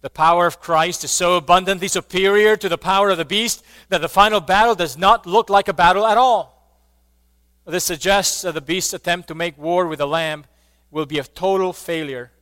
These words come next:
an utter embarrassment.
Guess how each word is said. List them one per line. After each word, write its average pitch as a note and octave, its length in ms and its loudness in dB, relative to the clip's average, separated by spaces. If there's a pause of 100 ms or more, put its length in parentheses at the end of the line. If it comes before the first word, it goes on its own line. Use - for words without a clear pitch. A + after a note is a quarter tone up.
(720)
an D3 140 -16 (100)
utter F3 380 -6 (760)
embarrassment. C3 960 -12